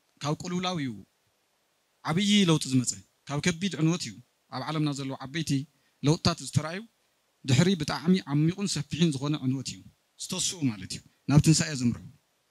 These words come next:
እ፣ ንምንታይ እዮም ንሳቶም ተሲኦም ንምንታይ ዘይተስኡ ዝተረፉ ህዝብታት እውን ዝብል ሕቶ እየ ኣነ ዝሓስብ ዘለኹ። ብኡ ኣንጻር እየ እዚ መድረኽ እዚ ዝፍትሾ ዘለኹ።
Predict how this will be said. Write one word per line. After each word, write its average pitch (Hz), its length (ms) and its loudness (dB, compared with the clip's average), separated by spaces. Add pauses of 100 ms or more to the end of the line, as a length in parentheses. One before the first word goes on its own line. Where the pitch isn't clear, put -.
(1080)
እ፣ 110 160 -16 (2000)
ንምንታይ 196 360 6
እዮም 190 140 2
ንሳቶም 170 360 2
ተሲኦም 180 400 -4
ንምንታይ 160 400 0 (1080)
ዘይተስኡ 170 480 6
ዝተረፉ 165 360 -2
ህዝብታት 151 400 0
እውን 120 220 -6 (800)
ዝብል 160 220 2
ሕቶ 165 180 0
እየ 160 140 0
ኣነ 139 180 8
ዝሓስብ 135 320 -2
ዘለኹ። 120 240 -10 (220)
ብኡ 156 160 -2
ኣንጻር 202 300 2
እየ 170 80 4
እዚ 143 100 2
መድረኽ 151 240 10
እዚ 135 140 4
ዝፍትሾ - 340 0
ዘለኹ። 101 280 -10